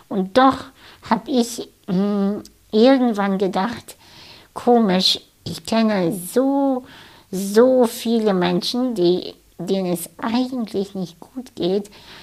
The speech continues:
aber die trotzdem Bock haben. Was machen die anders? Und ich habe angefangen zu forschen. So, und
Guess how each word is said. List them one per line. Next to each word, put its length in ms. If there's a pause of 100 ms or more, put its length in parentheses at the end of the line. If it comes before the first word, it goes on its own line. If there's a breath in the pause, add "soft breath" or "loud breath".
(180 loud breath)
aber 220
die 180
trotzdem 680
Bock 360
haben. 480
Was 360
machen 360
die 160
anders? 580 (560 loud breath)
Und 180
ich 160
habe 220
angefangen 540
zu 120
forschen. 500 (680 loud breath)
So, 300 (100)
und 300